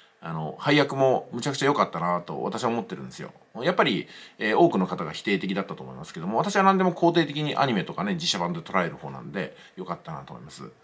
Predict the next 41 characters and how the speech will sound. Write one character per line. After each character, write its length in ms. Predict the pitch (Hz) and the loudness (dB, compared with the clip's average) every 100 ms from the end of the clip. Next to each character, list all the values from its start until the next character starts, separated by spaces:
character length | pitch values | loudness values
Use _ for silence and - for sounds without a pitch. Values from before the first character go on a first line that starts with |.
| _ | _
ま 80 | 131 | -2
あ、 20 | |
そ 100 | 131 | 2
れ 80 | 156 | 4
で 80 | 160 | 4
今 180 | 160 135 | 2 2
回、 360 | 98 120 - - | 2 2 2 -2
第 200 | 123 104 | 0 2
六 180 | 90 95 | 0 0
部 80 | |
を 60 | 90 | 0
見 120 | 90 | 0
た 220 | 85 - - | -2 -6 -8
感 240 | 87 92 | -6 -6
想 160 | 87 98 | -4 -2
な 100 | 101 | -2
ん 80 | 82 | -4
で 60 | |
す 100 | - | -8
け 60 | 73 | -10
ど 80 | 71 | -6
も、 320 | 95 80 - - - - - - | -4 -4 -6 -12 -12 -12 -12 -8
い 40 | |
や、 100 | 104 | -6
や 80 | 104 | -4
っ 20 | |
ぱ 120 | - | 2
り 60 | 196 | 4
ね、 300 | 101 202 - _ _ _ - | 4 2 -2 _ _ _ 0
漫 240 | 127 190 | 4 6
画 100 | 208 | 6
で 100 | 208 | 4
見 120 | 220 220 | 4 2
た 100 | 151 | 2
り 100 | 90 | 2
と 100 | 92 | 4
か、 480 | 117 107 85 - - - | 8 10 8 4 -6 -18
そ 180 | - 151 | -2 6
の 80 | 190 | 6
他 220 | 180 131 | 8 6
の、 360 | 147 117 85 | 6 6 4